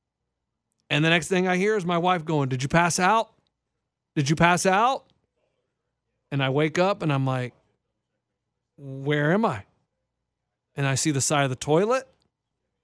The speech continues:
And I'm like, "Yeah, I did. Yep, I passed out." "Are you okay?"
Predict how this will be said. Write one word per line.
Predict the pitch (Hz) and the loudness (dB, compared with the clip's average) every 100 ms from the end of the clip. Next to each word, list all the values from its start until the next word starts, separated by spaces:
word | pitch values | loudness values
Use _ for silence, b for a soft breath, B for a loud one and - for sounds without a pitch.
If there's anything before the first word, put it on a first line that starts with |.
| _ _ _ _ 135 | _ _ _ _ -2
And | |
I'm | 143 | 0
like, | 147 143 160 | 2 0 -2
"Yeah, | 165 196 170 | -2 -2 -2
I | 170 | -2
did. | 180 196 185 151 - _ _ _ | 0 2 -2 -6 -16 _ _ _
Yep, | 151 165 - | -2 -2 -2
I | 160 | -4
passed | 175 180 160 | 0 0 0
out." | 190 180 160 - _ _ _ _ _ 131 | 0 0 -2 -4 _ _ _ _ _ -4
"Are | |
you | 135 175 | 0 0
okay?" | 208 - 196 233 277 294 | 0 0 0 2 2 -2